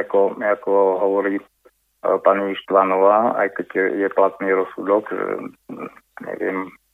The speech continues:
podľa akého paragrafu. Ale prečo vôbec tieto relácie? Presne ako povedala pani Mravíková.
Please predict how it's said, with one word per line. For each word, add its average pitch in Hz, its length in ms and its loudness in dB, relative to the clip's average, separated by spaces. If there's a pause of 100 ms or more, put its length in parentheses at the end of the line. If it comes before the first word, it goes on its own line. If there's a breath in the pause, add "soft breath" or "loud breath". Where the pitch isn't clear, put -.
(160)
podľa 95 320 2
akého 95 240 0
paragrafu. 95 640 4 (1200 loud breath)
Ale 107 640 4 (480 loud breath)
prečo 139 320 4
vôbec 131 320 4
tieto 127 320 4
relácie? 113 720 2 (300)
Presne 117 480 -2
ako 113 160 -2
povedala 113 580 0 (220)
pani 107 180 2
Mravíková. 104 800 0